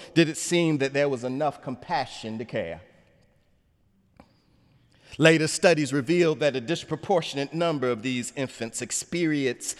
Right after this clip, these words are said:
mental deficiencies. A number experienced developmental delays, and tragically, many of the babies did not make it past infancy. This should remind us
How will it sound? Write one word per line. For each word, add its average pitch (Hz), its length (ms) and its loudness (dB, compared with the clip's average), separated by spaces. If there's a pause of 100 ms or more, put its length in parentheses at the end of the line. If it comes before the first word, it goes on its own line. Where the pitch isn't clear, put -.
(160)
mental 156 720 0
deficiencies. - 1120 -10 (760)
A 135 80 0
number 160 600 4 (220)
experienced 175 800 0
developmental 170 840 0
delays, 147 680 -2
and 127 160 -4
tragically, 131 880 -2 (240)
many 156 380 0
of 113 100 -2
the 123 60 -4
babies 107 640 -6 (200)
did 117 140 -6
not 131 280 -2
make 123 280 -4
it 98 120 -10
past 107 400 -4
infancy. 87 600 -10 (2750)
This 127 220 0
should 127 220 0
remind 113 580 0
us - 580 -14